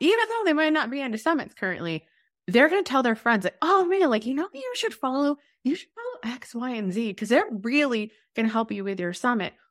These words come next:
or your branding or your time management," or like, "Oh, they made me feel so much better,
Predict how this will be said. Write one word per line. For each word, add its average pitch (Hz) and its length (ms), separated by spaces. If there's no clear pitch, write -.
or 190 500
your 196 100
branding 233 500
or 226 260
your 220 160
time 233 320
management," 240 560
or 202 100
like, 214 180
"Oh, 302 200
they 233 120
made 269 200
me 240 120
feel 226 260
so - 180
much 240 200
better, 202 360